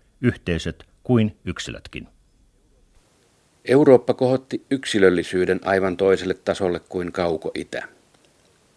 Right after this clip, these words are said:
Speaker 2: Tätä osoittavat hauskalla tavallaan pöytätavatkin. Idän keittiö,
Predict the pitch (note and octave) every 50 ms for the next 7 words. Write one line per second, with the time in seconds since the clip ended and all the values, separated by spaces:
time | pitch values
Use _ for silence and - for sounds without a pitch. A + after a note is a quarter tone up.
0 | _ _ _ - - - - - - _ _ - G2+ - - G2+ F2+ F2 F#2 -
1 | G2 F2+ - - F#2+ F2+ F2+ - - F#2 F#2+ F#2 - - - F#2+ F2+ F2 - G2
2 | F#2+ G2 F#2+ F#2+ F#2+ F#2+ F#2+ G2 F#2+ F2+ A2 A2 G#2+ G2+ G2+ F#2+ G#2+ G2 F#2 E2
3 | - - - - - - - - - - - _ _ _ _ _ _ _ _ _
4 | _ - - - - - - - - - G2 A2 G#2+ G2+ F#2 - - G2 G2 G2+
5 | F#2+ - _ - - G#2+ G#2+ G#2+ F#2+